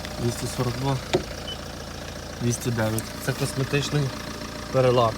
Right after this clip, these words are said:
підкрас. Сто вісімдесят дев'ять, сто дев'яносто п'ять, сто дев'яносто,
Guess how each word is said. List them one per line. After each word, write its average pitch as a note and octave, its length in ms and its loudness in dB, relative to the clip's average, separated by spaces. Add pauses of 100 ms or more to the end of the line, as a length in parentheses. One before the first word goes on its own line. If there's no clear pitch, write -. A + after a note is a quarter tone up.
(280)
підкрас. A#2 380 0 (2250)
Сто - 140 2
вісімдесят B2+ 1000 4
дев'ять, C#3+ 300 10 (2500)
сто B2+ 180 6 (240)
дев'яносто B2 500 6
п'ять, D3 220 6 (1800)
сто B2 120 4
дев'яносто, B2+ 600 4